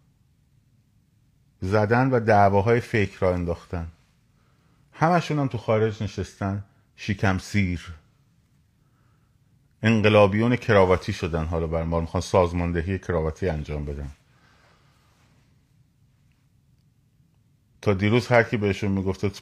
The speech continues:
پیام شخصی بهشون می‌داده، از داخل بلاک می‌کردن، حالا می‌خوان برن با همون مردم، بچه‌های داخل حرف بزنن.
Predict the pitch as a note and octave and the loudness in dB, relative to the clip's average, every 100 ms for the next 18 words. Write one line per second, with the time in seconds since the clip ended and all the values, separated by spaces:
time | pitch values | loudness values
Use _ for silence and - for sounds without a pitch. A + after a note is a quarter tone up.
0 | - - G#2+ G#2+ A#2+ B2+ A#2+ A2+ G2 - | -18 -4 2 4 6 4 2 2 0 -2
1 | B2 G#2+ - G2+ G2 G2 F#2+ G2 F2 G2+ | -2 -2 -2 -2 0 0 0 0 2 2
2 | F#2+ - A2+ G2 A2+ D#3 - B2 A2+ G2+ | 4 2 0 2 4 2 0 -2 0 0
3 | G2 G#2 G#2 G#2 G#2 A2+ G#2+ A2+ A2 A2 | 0 -2 -4 -2 -2 -2 -2 -2 0 0
4 | G#2 G#2+ G#2+ A2 G#2 F2+ F#2 G#2+ G2 E2+ | -2 -2 -2 0 0 0 -2 -2 -2 -2
5 | F#2+ G2 F#2 D#2+ - F2+ F#2 F2 E2+ - | -4 -2 -2 -2 -4 -4 -2 -2 -4 -6
6 | - C#2+ C#2 C#2+ C#2 C#2+ | -18 -16 -14 -14 -14 -16